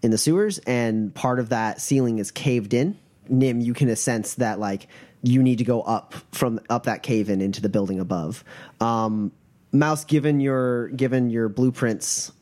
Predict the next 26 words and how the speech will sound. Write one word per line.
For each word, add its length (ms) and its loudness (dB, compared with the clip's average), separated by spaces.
of 580 0
the 80 2
sewers 500 4
and 580 -2
the 400 2
layout 380 0
of 260 -6
the 100 0
streets 400 -2
a-, 300 -2
above, 600 -2
uh, 460 0
you 300 4
are 180 -2
certain 400 -2
that 160 0
you 220 2
are 260 0
directly 640 0
underneath 720 0
the 100 -2
Akateko 840 0
Industrial 640 0
Waste 540 -2
Processing 520 0
Facility. 560 -2